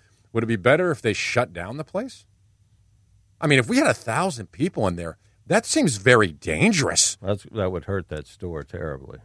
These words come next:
Speaker 1: Why don't we just shut the store down? We can't let people come in a, at a grocery store, Richard. There's a virus going around.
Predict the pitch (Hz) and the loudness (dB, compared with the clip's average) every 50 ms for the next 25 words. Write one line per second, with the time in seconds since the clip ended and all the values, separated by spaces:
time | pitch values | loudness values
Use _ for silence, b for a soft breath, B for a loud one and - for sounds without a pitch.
0 | _ _ _ - - 147 196 240 247 262 262 226 202 - - - 202 196 - - | _ _ _ 0 2 4 4 4 2 0 -2 0 0 0 2 2 2 0 0 -2
1 | 170 - - - 160 160 156 165 196 202 180 233 - - - 285 262 170 110 123 | -4 -2 -2 0 0 0 0 0 0 0 -2 -2 -2 0 2 2 2 2 2 2
2 | 147 - - - - - 135 175 - 151 107 - - 147 151 180 170 120 101 95 | 2 2 0 -8 -8 -4 -4 -4 -2 -4 -6 -4 -2 -2 0 0 0 0 -2 -2
3 | - _ _ _ _ _ - 117 104 82 - - 92 98 139 190 190 - 214 180 | -4 _ _ _ _ _ -4 -4 -4 -4 -4 -6 -2 0 0 0 0 -2 -4 -6
4 | - - 147 120 110 98 107 - - 220 202 139 165 208 220 240 165 113 107 120 | -4 -2 0 0 0 0 -2 -2 -2 -2 2 4 4 4 6 4 4 4 6 6
5 | 196 254 277 208 - - - 139 127 117 107 101 101 92 80 71 | 6 8 8 6 4 6 6 6 6 6 6 6 4 2 2 -2